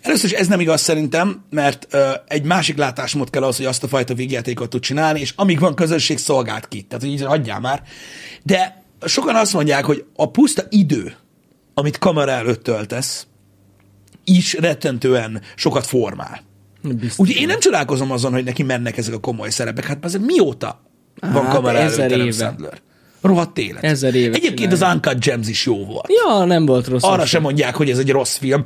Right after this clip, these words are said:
Speaker 2: Mhm.
Speaker 1: Különösen a, a, amiatt, hogy ugye Sandler van benne.
Speaker 2: Meg fura tőle egy ilyen, ennyire durván komoly szerep.
Speaker 1: Igen, és amúgy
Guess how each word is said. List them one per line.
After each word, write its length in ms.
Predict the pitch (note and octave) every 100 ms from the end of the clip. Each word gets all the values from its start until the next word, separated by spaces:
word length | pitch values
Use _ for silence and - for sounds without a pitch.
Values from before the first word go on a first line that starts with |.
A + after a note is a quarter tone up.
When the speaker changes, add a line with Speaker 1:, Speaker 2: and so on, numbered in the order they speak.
| A#3
Speaker 2:
Mhm. 160 | G#3+
Speaker 1:
Különösen 520 | A#3+ C#4 G#3 D#3+ E3+ D#3+
a, 140 | -
a, 100 | - - D3+ D#3+
amiatt, 380 | D#3+ D3+ B2 A#2
hogy 120 | D3
ugye 140 | C#3+
Sandler 460 | B2+ D#3+ B2+ C3+ A#2+
van 200 | B2+ A#2+
benne. 460 | A#2+ A#2 B2+ C#3 B2 - _ -
Speaker 2:
Meg 140 | D#3
fura 380 | - G3 D#3 D3
tőle 240 | D#3+ D3
egy 180 | D3 C#3
ilyen, 200 | C#3 C#3
ennyire 480 | D3 E3 D#3+ C#3 C3
durván 400 | C3 C3 B2 B2
komoly 280 | C3+ B2+ B2
szerep. 320 | C#3+ B2 D3
Speaker 1:
Igen, 320 | - C#3+ A#2
és 160 | A3+ -
amúgy 260 | A4 A#4